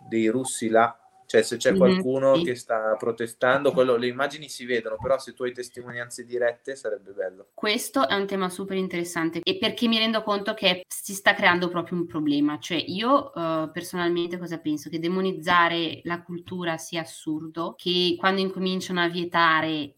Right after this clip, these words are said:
Speaker 2: non mi piace, non mi piace mai. Il problema è che noi italiani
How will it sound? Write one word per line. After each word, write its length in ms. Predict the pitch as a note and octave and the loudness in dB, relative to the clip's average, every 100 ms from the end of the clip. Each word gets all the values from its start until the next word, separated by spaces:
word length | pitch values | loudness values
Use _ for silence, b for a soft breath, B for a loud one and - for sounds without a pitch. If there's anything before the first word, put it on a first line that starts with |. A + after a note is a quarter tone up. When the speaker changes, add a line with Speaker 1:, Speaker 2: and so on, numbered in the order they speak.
| _ | _
Speaker 2:
non 440 | - F3+ F3 E3+ E3 | -8 -4 0 2 2
mi 160 | E3 | 0
piace, 680 | E3 D#3+ C3+ - D#3+ E3+ B3 - | 0 -2 -2 -4 -4 -4 -6 -12
non 140 | E3+ E3 | -8 -6
mi 140 | D#3 | -6
piace 320 | D#3 C#3+ - | -8 -8 -6
mai. 460 | D#3 C3+ C3+ E3 A#3 | -4 -4 -2 -4 -4
Il 240 | D#3+ G3+ | -6 -8
problema 440 | - B3 A3+ G#3+ B3+ | -4 -2 0 0 0
è 40 | |
che 240 | C4+ G3 G3+ | -2 -2 -2
noi 220 | F#3 F#3+ | -2 -4
italiani 760 | G3+ G3 E3+ E3+ F3 G#3+ - | -4 -2 0 0 -2 -4 -10